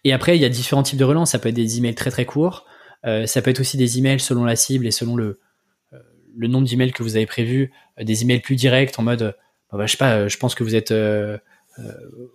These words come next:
vous devez, euh, recevoir pas mal d'emails. Euh, est-ce que ce serait plus simple peut-être pour vous d'échanger sur dix, quinze minutes, euh,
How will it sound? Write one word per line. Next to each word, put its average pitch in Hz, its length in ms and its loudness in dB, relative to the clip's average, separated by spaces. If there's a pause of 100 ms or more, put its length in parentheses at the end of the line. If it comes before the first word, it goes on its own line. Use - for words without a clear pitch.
(300)
vous 120 140 -10
devez, 113 260 0
euh, 110 140 4
recevoir 113 380 -2
pas 123 80 2
mal 113 160 4
d'emails. 120 440 4
Euh, 107 180 2
est-ce 107 120 0
que - 80 -4
ce - 140 0
serait - 140 -2
plus - 140 -6
simple 117 260 -2
peut-être 107 180 -4
pour 110 140 -2
vous 117 160 -2
d'échanger 113 500 -2
sur 107 240 -6
dix, 107 160 -4
quinze 110 220 -2
minutes, 110 340 0
euh, 104 180 -2